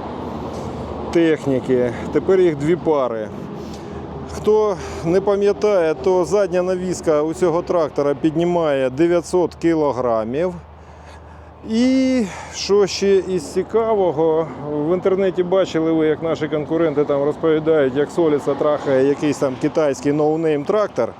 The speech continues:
Ну, ви ж люди дорослі, ви розумієте, що Соліс, е, конкурує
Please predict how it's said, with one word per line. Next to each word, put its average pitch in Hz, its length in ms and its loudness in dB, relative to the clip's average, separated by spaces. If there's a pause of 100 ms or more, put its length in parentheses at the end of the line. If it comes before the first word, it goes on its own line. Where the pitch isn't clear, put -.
(560)
Ну, 202 140 0
ви 180 100 4
ж 170 80 -2
люди 165 220 4
дорослі, 160 440 2
ви 131 120 2
розумієте, 135 560 0
що 131 280 0
Соліс, 147 680 0
е, 131 300 2
конкурує 139 680 2